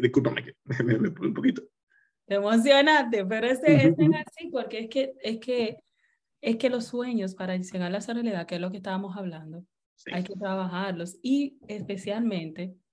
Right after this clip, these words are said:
Speaker 2: hay que estar bien enfocado y hay que estar rodeadas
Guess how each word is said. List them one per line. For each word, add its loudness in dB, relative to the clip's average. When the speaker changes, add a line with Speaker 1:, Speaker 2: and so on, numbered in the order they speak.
Speaker 2:
hay -2
que -2
estar -2
bien -2
enfocado -6
y -4
hay -6
que -8
estar -6
rodeadas -2